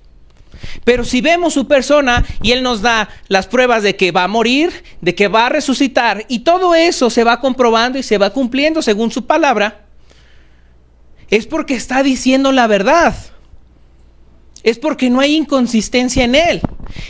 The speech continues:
Y porque cada vez que quisieron encontrarle una inconsistencia, no la encontraron.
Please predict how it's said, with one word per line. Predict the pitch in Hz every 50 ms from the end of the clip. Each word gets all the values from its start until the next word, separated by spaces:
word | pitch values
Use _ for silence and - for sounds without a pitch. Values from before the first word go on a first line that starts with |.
| -
Y | - 233 -
porque | - 254 233 - 247 226 -
cada | - 302 330 349 349 339 320
vez | 302 311 330 320 294 240 202 -
que | - 214
quisieron | - - 190 - 247 269 269 269
encontrarle | 262 233 240 233 220 202 - 302 302 320 330 320
una | 320 330 330
inconsistencia, | 330 - 311 302 - - 302 - - - 233 214 196 - 233 220 214 - - - - - - -
no | 247 240 254 240
la | 226 214
encontraron. | 208 185 196 190 190 - 240 226 202 156 139